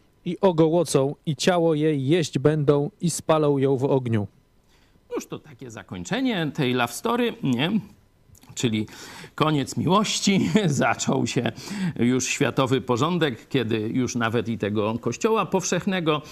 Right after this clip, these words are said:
Speaker 2: z siedzibą w Rzymie nie potrzeba, wystarczy go zlikwidować i już wtedy władza jest absolutna nad całym światem. No to tak się kończy, e, siedemnasty rozdział Księgi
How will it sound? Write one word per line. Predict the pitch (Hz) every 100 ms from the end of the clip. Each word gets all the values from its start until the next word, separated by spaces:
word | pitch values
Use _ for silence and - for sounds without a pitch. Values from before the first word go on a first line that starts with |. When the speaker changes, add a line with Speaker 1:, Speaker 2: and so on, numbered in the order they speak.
| 220 220 -
Speaker 2:
z | -
siedzibą | 165 147 143 147
w | 110
Rzymie | 160 175 147
nie | 135
potrzeba, | 120 110 - 269 226 160 113
wystarczy | 117 - 120 120 - 110
go | 104 104
zlikwidować | 110 110 208 262 220 202 196
i |
już | 180
wtedy | - - 165 135 107
władza | 123 147 127 127 120 -
jest | 120 98 95 -
absolutna | 120 - 127 110 101 107 110
nad | 98 -
całym | 87 85 92 -
światem. | - 196 180 151 127
No | 247 233
to | 170
tak | - 104
się | - 127
kończy, | 87 90 92 95 95 - - 180 170 - 101 101
e, | 101
siedemnasty | 185 160 123 101 - 160
rozdział | 120 92 104 120
Księgi | - 120 101 98 110